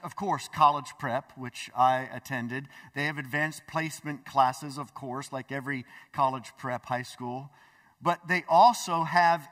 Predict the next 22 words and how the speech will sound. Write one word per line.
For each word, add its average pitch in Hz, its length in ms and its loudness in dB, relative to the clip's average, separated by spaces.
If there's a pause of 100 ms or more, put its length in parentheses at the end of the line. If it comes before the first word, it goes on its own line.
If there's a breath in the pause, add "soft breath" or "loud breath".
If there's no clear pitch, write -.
in 240 500 -2
the 175 120 6
high 208 160 2
school, 131 520 -8 (480 soft breath)
uh, 135 400 4
trade 226 240 0
schools. - 640 -14 (720 soft breath)
And 156 240 -2
so 156 460 0
there 185 280 2
is 190 240 0
a 185 40 -4
mecha-, 196 520 0
auto 208 280 6
mechanic 147 500 -4
shop. - 400 -4 (680 soft breath)
And 151 520 -2
you 175 180 -4
bring 208 480 0
your 202 200 0
car 190 640 6 (100)
in. 143 480 -4